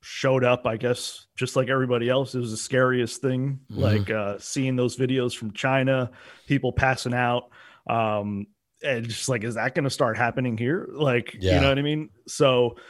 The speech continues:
Speaker 1: it was, it's crazy. Like, going to the store, you have to wear a mask. Like, in the beginning, it just didn't make any sense. It's like,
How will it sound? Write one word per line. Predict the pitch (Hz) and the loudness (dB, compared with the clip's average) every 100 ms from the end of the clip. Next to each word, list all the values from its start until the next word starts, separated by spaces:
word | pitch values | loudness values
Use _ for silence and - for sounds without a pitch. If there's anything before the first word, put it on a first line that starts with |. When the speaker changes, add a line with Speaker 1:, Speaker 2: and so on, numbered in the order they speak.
| - - | -8 4
Speaker 1:
it | 156 | 8
was, | 156 117 - - - - | 8 4 -6 -8 -12 -12
it's | - | -6
crazy. | - 180 196 117 | 6 6 6 2
Like, | 113 107 | 0 4
going | 139 143 | 4 4
to | 139 | 2
the | 123 | 0
store, | - 151 151 175 165 147 113 | 2 2 6 6 6 6 2
you | 139 | 0
have | 120 | 0
to | 123 | 0
wear | 127 127 | 2 2
a | 117 | 2
mask. | 135 147 139 - - - - | 2 2 2 -2 -8 -10 2
Like, | 165 151 165 175 | 6 6 4 4
in | 160 | 2
the | |
beginning, | 139 127 165 170 135 | 4 6 8 8 4
it | 123 | 0
just | 131 - | 0 -2
didn't | 156 143 | 0 2
make | 131 127 | 0 -2
any | 123 117 | -2 -2
sense. | 156 160 113 | 0 0 -2
It's | 110 | -6
like, | 107 101 | -4 -6